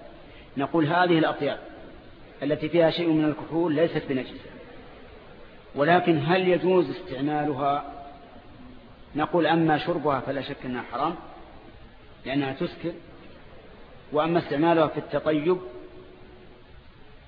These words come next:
فهو محل نظر،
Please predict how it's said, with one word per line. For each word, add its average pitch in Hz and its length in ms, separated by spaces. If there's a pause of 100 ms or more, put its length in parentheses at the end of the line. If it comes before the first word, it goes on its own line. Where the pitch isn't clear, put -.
(680)
فهو 156 200
محل 147 680 (300)
نظر، 143 320